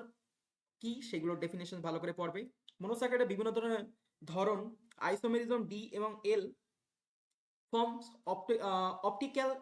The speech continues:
এপিমার্স, অ্যানোমার্স, এইগুলোর ডেফিনিশনস ভালো করে পড়বে। তারপরে দেখো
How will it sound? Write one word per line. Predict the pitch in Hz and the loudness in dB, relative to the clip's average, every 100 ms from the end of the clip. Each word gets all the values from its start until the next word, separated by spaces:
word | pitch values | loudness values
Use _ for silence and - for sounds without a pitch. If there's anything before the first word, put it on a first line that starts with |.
| - | -6
এপিমার্স, | 185 190 226 226 233 | -8 -4 -2 -2 -4
অ্যানোমার্স, | - 196 208 214 220 | -6 -4 -2 -2 -4
এইগুলোর | 185 180 208 | -4 -2 -2
ডেফিনিশনস | 170 180 220 226 196 | -4 -4 -4 -4 -4
ভালো | 185 185 | -4 -2
করে | 202 | -4
পড়বে। | 196 196 196 233 _ _ _ _ _ - | -2 -2 -2 -6 _ _ _ _ _ -4
তারপরে | 190 240 311 | -2 0 -2
দেখো | 190 151 | -2 -6